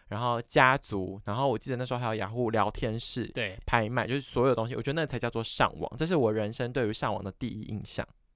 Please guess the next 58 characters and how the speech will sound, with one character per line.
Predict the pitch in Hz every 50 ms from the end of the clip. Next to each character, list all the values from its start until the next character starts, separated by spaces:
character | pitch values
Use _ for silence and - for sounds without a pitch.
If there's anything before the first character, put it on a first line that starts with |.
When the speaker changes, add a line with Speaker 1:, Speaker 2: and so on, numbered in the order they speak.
| _ _
Speaker 2:
应 | - 196 214
该 | 208 226 226
这 | 190 233 220
对 | 175 220 214 180
于 | 139 123
我 | 120 113 107
们 | 101 104 110
这 | 135 156
个 | 151
年 | 120 107 104 107
代 | 135 131 107
很 | 92 113 98 95
多 | 110 120
人 | 117 107
上 | - 147 131
网 | 104 101 104
第 | - - 135 123
一 | 113
个 | 113 107
印 | - 123 127
象 | 117 127 120
就 | 113 113
是 | 117 117
上 | 107 - 143 117 107
雅 | 101 90 85 85
虎。 | - - 139 110 98 98 - _ _ _ _ _ _ _
Speaker 1:
那 | 208 233
我 | 233
们 | 202 165 143
来 | 143
聊 | 135 127 131
一 | 135
聊 | 131 127 127
雅 | 123 110 98
虎 | - - 120 110
好 | 113 - -
了， | 107
你 | 139 196
以 | 214
前 | - 160
用 | 135 143 147 143
过 | 147 147
雅 | 127 110 107
虎 | 120 131 113
的 | 110
什 | - 104
么 | 95 92
功 | - 98 98 101 101
能， | - -
在 | - 123
这 | 117 127
个 | 113
网 | 107 101 95
络 | 101 104
世 | - - 101 92
界 | - 110 98
里 | - 87 -
面？ | - - -